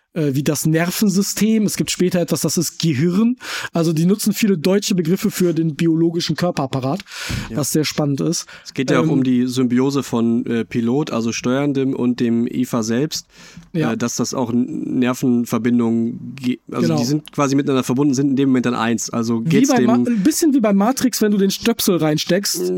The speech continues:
Speaker 2: Kann
Speaker 1: und
Speaker 2: man
Speaker 1: du
Speaker 2: so
Speaker 1: den
Speaker 2: sagen.
Speaker 1: Stöpsel
Speaker 2: Also sch-,
Speaker 1: ziehst, ähm,
Speaker 2: geht's, geht's dem Eva, also deinem Roboter, an den Kragen und dann wird's kritisch und du bist nicht vorher abgenabelt, schnell genug quasi wieder aus der Matrix
Speaker 1: Ja.
Speaker 2: rausgenommen worden, dann geht's dir, deinem eigenen Körper und Kopf auch irgendwie an den Kragen. Also
Speaker 1: Ja.
Speaker 2: es, die Stakes sind auf jeden Fall sehr, sehr hoch. Es geht nicht nur um das Überleben der
Speaker 1: Ja.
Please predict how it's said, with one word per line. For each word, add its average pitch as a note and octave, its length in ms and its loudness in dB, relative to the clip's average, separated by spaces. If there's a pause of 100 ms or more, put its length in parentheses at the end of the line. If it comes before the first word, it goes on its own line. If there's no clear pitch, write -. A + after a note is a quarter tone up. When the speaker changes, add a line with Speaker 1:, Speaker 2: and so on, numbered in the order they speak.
(120)
Speaker 2:
Kann E3 120 0
Speaker 1:
und F#3+ 60 4
Speaker 2:
man E3 60 4
Speaker 1:
du C#3+ 60 4
Speaker 2:
so C#3+ 60 4
Speaker 1:
den B2+ 60 4 (100)
Speaker 2:
sagen. G#2 160 2
Speaker 1:
Stöpsel A#2 100 0
Speaker 2:
Also B2 160 2
sch-, G#3+ 140 4
Speaker 1:
ziehst, - 240 -2 (640)
ähm, F#2+ 160 2
Speaker 2:
geht's, D3+ 240 2 (140)
geht's D3+ 180 0
dem D3 140 2
Eva, E3 340 0
also C#3+ 140 0
deinem C3+ 220 0
Roboter, E3 360 -2
an C#3+ 80 0
den D3+ 140 0
Kragen D#3 420 -2
und C#3 320 0 (120)
dann C3 180 -2
wird's C#3 180 -2
kritisch E3+ 400 -4
und C3+ 180 -2
du C3+ 80 -2
bist C3+ 280 -4
nicht D3 120 -4
vorher C#3 280 -2
abgenabelt, D3+ 480 -2 (240)
schnell D3+ 300 -2
genug D#3 240 0
quasi C3+ 320 -4
wieder C3+ 160 -2
aus C3 80 -4
der C3 100 -2
Matrix C3 320 0
Speaker 1:
Ja. A#2 60 -2
Speaker 2:
rausgenommen F3+ 600 0
worden, F3+ 340 0 (520)
dann C#3 320 0
geht's C#3 220 -4
dir, C3+ 260 0
deinem B2+ 260 0
eigenen C3 280 0
Körper C#3 340 -2
und C3 180 -2
Kopf - 300 -4
auch C3+ 220 -2
irgendwie B2 260 0
an A2 80 -2
den G#2+ 100 0
Kragen. G#2+ 360 -4
Also C3 320 0
Speaker 1:
Ja. - 40 -2
Speaker 2:
es, C3 60 -4
die B2 120 -2
Stakes E3+ 360 -2
sind F3 140 -2
auf C#3+ 160 -4
jeden D3+ 140 0
Fall B2+ 200 0
sehr, C3 140 0
sehr B2+ 160 -2
hoch. B2 180 -2
Es - 80 -10
geht B2+ 140 -4
nicht D3 160 -2
nur C#3 100 0
um C3+ 60 0
das C#3 160 -2
Überleben C3 500 0
der B2+ 180 2
Speaker 1:
Ja. C#3 160 -2